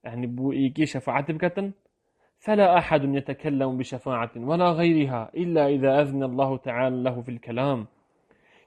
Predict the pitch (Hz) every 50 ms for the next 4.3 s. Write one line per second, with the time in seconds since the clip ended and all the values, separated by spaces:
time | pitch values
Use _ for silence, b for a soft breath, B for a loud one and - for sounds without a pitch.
0 | b b - 185 - - 208 208 214 254 208 202 214 202 - 165 165 - 156 143
1 | - 143 135 - 143 131 139 131 135 127 120 - 131 127 120 120 120 123 135 127
2 | 120 123 143 139 139 135 127 131 127 127 117 113 _ _ _ _ _ _ _ _
3 | _ _ _ _ _ - 151 151 143 135 135 - - - 165 151 - - 151 143
4 | 143 165 165 147 123 120